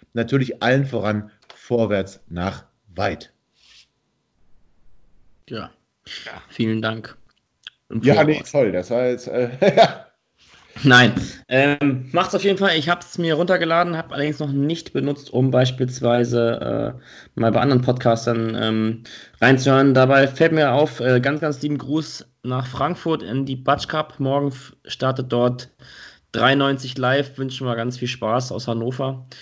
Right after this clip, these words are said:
Speaker 2: Für alle, die, ähm, uns regelmäßig hören und dann auch trotzdem morgen nach Frankfurt fahren, äh, ganz viel Spaß. Und, ähm,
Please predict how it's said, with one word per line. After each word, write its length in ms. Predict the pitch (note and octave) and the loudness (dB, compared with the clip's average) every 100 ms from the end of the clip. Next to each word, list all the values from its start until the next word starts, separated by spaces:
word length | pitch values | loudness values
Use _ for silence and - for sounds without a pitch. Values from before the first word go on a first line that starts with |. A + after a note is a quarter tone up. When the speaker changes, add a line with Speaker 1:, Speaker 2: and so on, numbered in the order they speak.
| - | -20
Speaker 2:
Für 160 | - - | -6 0
alle, 180 | - F#3 | 2 2
die, 300 | D3 D#3 D#3 | 0 0 0
ähm, 440 | - C#3+ C#3+ C#3 | 0 0 2 0
uns 320 | C#3 E3+ - _ - | -4 -8 -10 _ -6
regelmäßig 400 | C#3+ D3+ C#3+ D3 | -2 -2 -2 -4
hören 100 | C#3 | -4
und 200 | C3+ - _ | -6 -12 _
dann 220 | C3 C3 | -2 -2
auch 240 | F2+ B2+ - | -2 -4 -6
trotzdem 360 | - B2+ - C3 | -6 -6 -4 -2
morgen 320 | B2+ B2+ B2+ | 0 0 0
nach 160 | A#2+ | -2
Frankfurt 320 | - C3 C3 B2 | -2 -4 -4 -2
fahren, 320 | A#2+ C3+ C3+ - - - _ | -2 -2 -6 -16 -20 -20 _
äh, 300 | - A#2 A2+ | 0 2 4
ganz 180 | A#2+ B2+ | 2 0
viel 100 | C3 | -4
Spaß. 520 | B2+ A2+ C#3 - - _ _ _ _ _ _ _ _ _ - | -2 -2 -2 -6 -16 _ _ _ _ _ _ _ _ _ -10
Und, 340 | B2+ A2+ A2 A2 | -4 -4 -4 -4
ähm, 280 | G#2 G#2 | -4 -4